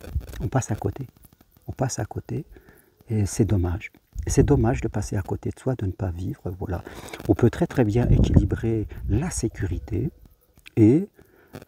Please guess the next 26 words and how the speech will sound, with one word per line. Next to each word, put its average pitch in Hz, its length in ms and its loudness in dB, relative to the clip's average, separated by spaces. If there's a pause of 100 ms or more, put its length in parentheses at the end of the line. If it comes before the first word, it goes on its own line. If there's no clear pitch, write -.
euh, 92 720 0
et 107 40 2
la 92 120 4
découverte 104 540 -4
de 92 120 -4
soi. 156 240 -6
Ce - 160 -6
n'est 92 80 2
pas 131 300 -4
incompatible. 107 880 -6 (340)
La 95 80 0
sécurité 101 560 0
ne 107 120 0
doit 98 220 -4
pas 95 240 -2
être - 220 -2
une 82 120 -6
porte - 340 -8
fermée 95 460 -6 (240)
qui - 100 -6
nous 95 220 0
empêche - 680 -6
de 104 60 -4
faire 104 280 -6
le 95 80 -8
chemin. - 380 -12